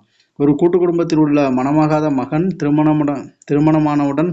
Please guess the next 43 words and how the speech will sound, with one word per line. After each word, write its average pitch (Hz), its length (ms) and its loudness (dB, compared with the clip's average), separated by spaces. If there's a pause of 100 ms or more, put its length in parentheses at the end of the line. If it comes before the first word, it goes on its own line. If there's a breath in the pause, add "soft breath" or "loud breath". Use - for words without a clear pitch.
(880)
தனது 147 280 0
கணவன் 151 320 0
குடும்பத்தை 143 320 -2
சார்ந்தவராகிறார். 123 680 -4 (300 soft breath)
இதுல 123 200 -8
என்ன 139 180 0
சொல்ல 170 200 -2
வராங்கன்னா, 127 520 -2
ஒரு 135 180 -2
கூட்டு 156 240 0
குடும்பம்னு 143 480 0
எடுத்துட்டோன்னா, 127 400 -4
அதுல 139 200 -2
ஒரு 127 160 -2
பெரிய 139 280 0 (380 loud breath)
தலைவர் 139 300 0
இருப்பார், 123 320 -4
அதாவது 131 200 0
தாத்தா, 131 320 -2
பாட்டி, 123 380 -6
அவங்க 143 320 2
கண்ட்ரோல் 147 480 0
கீழே 135 260 -2
தான் 143 220 -2
வரும். 120 260 -4 (380 soft breath)
அடுத்தடுத்து 139 540 -2
அவங்களுடைய 135 460 0
அப்பா, 123 180 -4
அம்மா 131 200 0
அப்படின்னு 123 280 -4
வரும். 117 220 -6
இதுல 131 200 -2
யாரெல்லாம் 160 420 0
இருப்பாங்கன்னு 156 440 0
பார்த்தா, 127 240 -4
பெரும்பாலும் 131 560 -2
மனைவிமார்கள் 127 680 -2
இருப்பாங்க, 127 300 -8
கல்யாணம் 135 360 -2
முடிக்காத 123 320 -4
மகன், 117 280 -6
மகன்கள் 123 480 -4
இருப்பாங்க, 113 380 -6